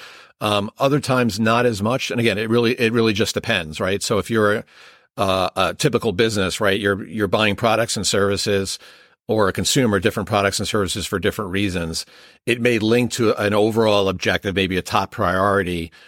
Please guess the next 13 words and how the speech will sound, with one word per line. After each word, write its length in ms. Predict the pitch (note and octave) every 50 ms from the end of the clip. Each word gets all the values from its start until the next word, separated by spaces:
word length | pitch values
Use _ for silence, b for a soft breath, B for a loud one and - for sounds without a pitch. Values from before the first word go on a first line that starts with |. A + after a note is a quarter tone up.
| B B B B
and 140 | - G#2+ F#2+
sometimes 400 | - C3+ A2+ - A#2+ G#2+ G2 G#2+
it 60 | G#2
may 120 | G2+ F#2+
not 200 | F2+ G2 F#2+ F#2
as 120 | F#2 E2 -
much. 280 | G2+ F#2 F2 - - -
I 100 | A2+ A2
will 200 | G#2 A#2+ B2+ C3
say, 300 | A#2+ - - B2 G#2 G#2
to 160 | F#2+ - A#2
your 180 | A2 A2 C3+ C3+
point, 480 | - - A2+ G2 F2 F2 F2 D#2+ -